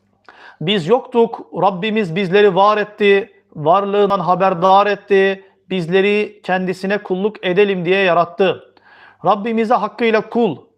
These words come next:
Resulüne hakkıyla ümmet, insanlığın kurtuluşuna vesile olacak samimi, ihlaslı, gayretli müminlerden olabilmeyi Rabbimiz Allah Azze ve Celle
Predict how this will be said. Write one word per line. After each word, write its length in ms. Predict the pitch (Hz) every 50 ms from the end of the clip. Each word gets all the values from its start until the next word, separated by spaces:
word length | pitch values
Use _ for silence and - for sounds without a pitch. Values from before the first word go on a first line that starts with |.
| _ _ _ _ _ _ -
Resulüne 560 | 165 190 180 - - 214 214 214 208 208 214
hakkıyla 540 | 214 - 196 190 190 - - 220 202 202 196 -
ümmet, 540 | 196 180 175 180 202 233 247 - - - _ _ _ _ _ _ _ -
insanlığın 840 | 208 202 196 190 190 - 202 202 202 196 196 208 233 247 226 208
kurtuluşuna 640 | 175 - 208 202 202 208 202 196 - 214 214 202 175
vesile 360 | 196 190 - - 196 202 226
olacak 480 | 233 220 202 160 151 151 135 - - - _ _ _ - - _ _
samimi, 800 | - - 190 196 202 202 196 202 196 196 202 208 214 226 226 - _ _ _ _ _ _
ihlaslı, 880 | 196 196 170 - 185 190 196 190 196 - 196 190 202 208 220 226 220 - - - _ _
gayretli 600 | - 160 170 175 190 196 190 202 214 208 240 247 226
müminlerden 720 | 190 220 226 - 214 202 202 - - 202 185 226 233 226
olabilmeyi 920 | - 214 196 196 196 180 190 185 185 190 190 190 202 208 214 220 220 - - _ _ - 170
Rabbimiz 760 | 190 190 175 160 196 196 196 208 208 214 214 214 - - _ _ _ _
Allah 380 | 175 175 180 185 196 208 190 - -
Azze 360 | - 202 208 185 165 196 202 190
ve 120 | 196 170
Celle 500 | 190 202 214 208 190 165 147 139 127